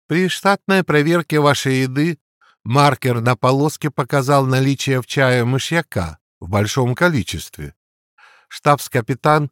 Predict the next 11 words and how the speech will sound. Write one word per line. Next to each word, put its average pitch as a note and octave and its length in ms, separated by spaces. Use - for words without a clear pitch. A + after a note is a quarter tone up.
занимается C3 800
расследованием G2+ 840
инцидента. F#2 920
Новый B2+ 260
самовар A#2 720
и G2+ 80
заварной F#2+ 560
чайник D#3 520
вам C#3 280
скоро C#3 380
принесут". C#3+ 680